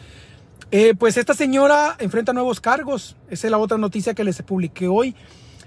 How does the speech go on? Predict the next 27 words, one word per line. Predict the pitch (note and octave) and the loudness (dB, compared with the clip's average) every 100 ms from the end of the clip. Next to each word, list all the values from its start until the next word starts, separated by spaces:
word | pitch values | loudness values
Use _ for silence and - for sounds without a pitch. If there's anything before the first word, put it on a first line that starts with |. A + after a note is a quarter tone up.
| - | -8
Eh, | E3+ F3 | -2 -2
esta | - | 0
mujer, | G#3+ F#3 G#3+ | 2 2 2
la | |
policía | G#3 G3 F#3+ | 0 -2 0
la | G#3 | -2
está | F#3 | -2
acusando | G3 G3+ G3+ G#3+ G#3+ | -4 -2 -2 -2 0
de | G3+ | 0
haber, | F#3 D#3+ F#3+ G3+ G3 G3+ | 0 0 -2 -2 -4 -6
eh, | F#3 F3+ F3 | -4 -4 -4
defraudado | D#3+ D#3+ E3 D3 E3+ G3+ G3+ | -4 -4 -6 -4 -2 0 2
al | F3+ | 0
Estado | B2+ - G#3 G#3 F#3 - - - - | -4 -2 0 0 -2 -8 -20 -20 -10
con | F3 D#3+ | -6 -4
casi | E3+ G#3 | -4 -4
treinta | G3+ G3 F#3+ | -4 -2 0
mil | G3 F3+ | 0 0
dólares. | A3 C4 G3 F#3 | 0 0 -2 -2
Ella | F#3+ | -2
recibió | F3+ E3+ F#3 | -2 -2 -2
un | F#3+ | -2
cheque | - F#3+ G3 | -2 -2 -2
de | F#3+ | -2
treinta | F#3 E3 | -4 -4
mil | E3+ F3 | -4 -2
dólares | F3+ F#3+ F#3 - | 0 0 0 -4